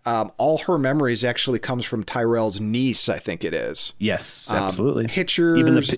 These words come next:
Speaker 2: pi-, the pictures and everything.
Speaker 1: Everything. Yeah, yeah. So,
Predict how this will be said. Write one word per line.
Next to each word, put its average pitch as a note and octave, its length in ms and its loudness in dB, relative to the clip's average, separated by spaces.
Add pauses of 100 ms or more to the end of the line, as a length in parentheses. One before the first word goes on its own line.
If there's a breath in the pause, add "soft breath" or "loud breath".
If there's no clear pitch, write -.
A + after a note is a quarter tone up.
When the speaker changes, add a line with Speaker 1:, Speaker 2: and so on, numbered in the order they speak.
Speaker 2:
pi-, B2 60 2
the A#2+ 120 -2
pictures G#2 480 -2
and G2 100 0
everything. G2 380 0
Speaker 1:
Everything. B2+ 600 0
Yeah, D3 440 0
yeah. C#3+ 240 2
So, C3+ 420 2